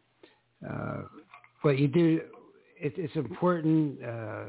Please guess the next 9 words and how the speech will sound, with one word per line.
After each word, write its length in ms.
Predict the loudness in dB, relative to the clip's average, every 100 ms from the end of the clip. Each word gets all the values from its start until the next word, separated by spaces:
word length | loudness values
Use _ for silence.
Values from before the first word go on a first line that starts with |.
| -12
especially 500 | -8 -4 -4 -2 -2
the 140 | -2
anaerobic 680 | -2 -2 0 0 -2 -2 -4
exercise, 680 | -6 -6 -8 -6 -4 -4 -4
which 200 | -8 -8
I 180 | -4 -2
don't, 280 | -2 -4 -8 -20 _ _ _ -4
in 160 | 0
my 480 | 0 2 4 4 0